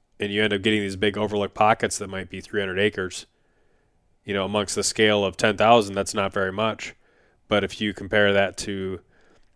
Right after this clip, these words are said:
a state like Michigan, where it's all just forties and eighties, and they're, everybody hunts their little forties and eighties, it's like the pressure is very well distributed in that kind of an area. Whereas in some of those bigger properties, there's a lot of little, probably hidden gems.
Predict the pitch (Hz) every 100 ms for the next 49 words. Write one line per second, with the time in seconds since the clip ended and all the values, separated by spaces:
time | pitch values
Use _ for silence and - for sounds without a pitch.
0 | _ _ - - 107 95 98 98 107 -
1 | 101 95 92 98 95 92 87 - 101 98
2 | 92 95 95 95 95 87 95 92 - 101
3 | 92 95 - 98 90 - 104 98 95 -
4 | 107 101 90 92 107 98 90 - - _
5 | _ _ _ _ 95 - 85 123 117 104
6 | 90 107 104 98 98 90 - 113 101 95
7 | 92 90 _ _ _ _ _ 98 95 -
8 | 107 98 92 92 95 90 92 - _ 101
9 | 95 101 98 90 110 113 101 95 90 92
10 | 92 90 95 92 92 92 92 95 87 -
11 | _ 107 95 101 95 92 104 101 92